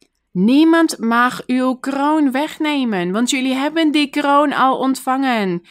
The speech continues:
Die kroon die jullie beloofd was. Houd die kroon vast.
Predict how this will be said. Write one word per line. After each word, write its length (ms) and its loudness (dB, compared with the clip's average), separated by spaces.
Die 180 -2
kroon 380 0
die 120 -2
jullie 240 -2
beloofd 520 -2
was. 480 -4
Houd 760 0
die 300 -2
kroon 480 2
vast. 640 -4